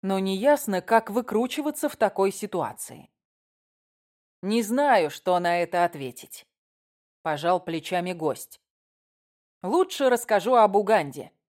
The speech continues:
Её основная территория – сложена древними складчатыми метаморфическими комплексами, породами позднепротерозойского Судана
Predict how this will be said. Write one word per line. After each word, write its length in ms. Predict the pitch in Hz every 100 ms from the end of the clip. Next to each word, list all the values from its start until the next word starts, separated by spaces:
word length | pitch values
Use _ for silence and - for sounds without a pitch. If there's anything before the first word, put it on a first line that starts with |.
| _ -
Её 420 | 180 185 214 254
основная 760 | 220 - 208 196 214 226 196 185
территория – 840 | 202 196 185 254 240 147 120 - _ _ _ _ _ _ _ _ -
сложена 600 | - 196 240 220 220 208
древними 640 | 165 190 254 233 233 220
складчатыми 920 | 214 - 196 220 233 240 226 220 208 - _ _ _ -
метаморфическими 1040 | 190 208 202 190 - 247 - 226 - 220
комплексами, 880 | 208 214 220 156 156 - - 135 120 _ _ _ _ _ _ _ _ _ _ _
породами 720 | 190 175 254 285 254 240 233
позднепротерозойского 1700 | 233 240 277 226 240 240 - 226 226 214 202 175 233 233 - 196 190
Судана 720 | - 202 202 226 214 196